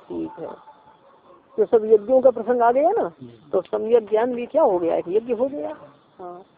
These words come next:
तो ये सम्यक ज्ञान तो इसी पच्चीसवें में आ गया ना, ब्रह्माग्नौ अपरे यज्ञम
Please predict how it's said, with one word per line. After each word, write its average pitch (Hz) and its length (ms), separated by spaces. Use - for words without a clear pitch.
तो 214 60
ये 240 120
सम्यक 233 420
ज्ञान 247 260
तो 247 180
इसी 233 220
पच्चीसवें 233 520
में 214 80
आ 196 100
गया 196 200
ना, 277 140
ब्रह्माग्नौ 202 580
अपरे 196 360
यज्ञम 214 320